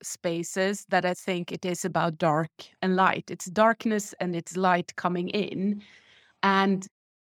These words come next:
you don't appreciate the light until you see the light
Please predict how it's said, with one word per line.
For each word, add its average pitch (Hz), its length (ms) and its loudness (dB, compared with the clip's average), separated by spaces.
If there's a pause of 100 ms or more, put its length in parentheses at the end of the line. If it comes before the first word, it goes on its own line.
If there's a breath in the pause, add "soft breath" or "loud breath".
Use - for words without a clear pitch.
(340)
you 196 160 0
don't 214 380 4
appreciate 214 840 -2
the 190 100 0
light 196 640 2
until 190 380 0
you 202 120 4
see 262 300 2
the 196 140 2
light 170 600 -2